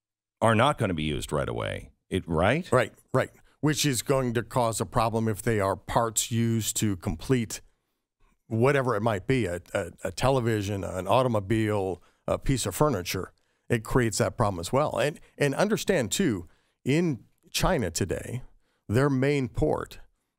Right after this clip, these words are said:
Speaker 2: they have problems with electricity, they have a problem with manpower, and they're likely running short on cargo containers.
Speaker 1: Because nothing is coming back to them.
Speaker 2: Right, right.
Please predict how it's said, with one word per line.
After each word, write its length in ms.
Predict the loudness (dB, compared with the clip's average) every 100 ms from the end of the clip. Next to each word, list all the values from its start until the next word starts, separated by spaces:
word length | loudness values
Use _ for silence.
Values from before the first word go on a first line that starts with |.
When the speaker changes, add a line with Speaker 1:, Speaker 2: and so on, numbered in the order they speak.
| -2
Speaker 2:
they 120 | 0
have 200 | 0 0
problems 500 | 0 0 0 -2 0
with 120 | -2
electricity, 680 | 0 -4 -2 0 2 0 0
they 140 | 0
have 180 | 0 -2
a 60 | -4
problem 380 | 0 0 2 -2
with 160 | -2
manpower, 680 | 2 2 2 0 -2 -4 -8 -12 _ _
and 200 | 0 2
they're 160 | 2 2
likely 400 | 2 0 2 0
running 300 | 2 0 0
short 440 | -2 2 2 0
on 280 | 0 0 -2
cargo 340 | 0 0 0
containers. 680 | -2 -4 -6 -6 -8 -12 -16 -18 _ _ _ _
Speaker 1:
Because 400 | -2 2 2 2
nothing 460 | 2 2 2 2 0
is 160 | -2 -2
coming 320 | -2 0 -2
back 340 | 0 0 0
to 120 | -2
them. 260 | -4 -6 -4
Speaker 2:
Right, 220 | 0 0 -2 -2
right. 220 | 0